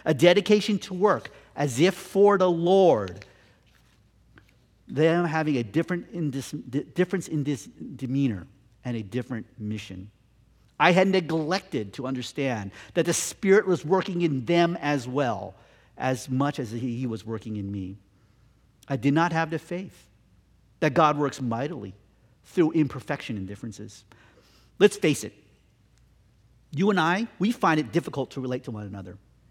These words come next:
It takes a lot of energy to relate or understand the difficulties. Our personalities oftentimes do not mesh easily. Our youthful actions cause others a lifetime of disrespect to us. We are often misunderstood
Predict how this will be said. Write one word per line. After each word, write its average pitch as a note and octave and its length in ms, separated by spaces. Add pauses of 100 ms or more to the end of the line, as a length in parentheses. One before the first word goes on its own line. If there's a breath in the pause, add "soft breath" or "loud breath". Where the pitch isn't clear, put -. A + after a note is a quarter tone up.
(400)
It - 80
takes G#3+ 120
a F#3+ 60
lot F3 240
of F3+ 80
energy C#3 400
to C3+ 160
relate C#3+ 260
or B2 160
understand G#2+ 720 (360 soft breath)
the C3 100
difficulties. A2 720 (180 soft breath)
Our D#3 80
personalities B2+ 800
oftentimes A#2 640
do A#2+ 100
not B2 200
mesh B2 260
easily. B2 440 (200 loud breath)
Our D3 120
youthful G3 600
actions D#3 400
cause D#3 340
others E3+ 280
a D#3 60
lifetime D#3+ 680
of C#3 100
disrespect C#3+ 640
to A#2 140
us. - 260 (240 loud breath)
We F3+ 100
are G#3+ 60
often G3 320
misunderstood F#3 1200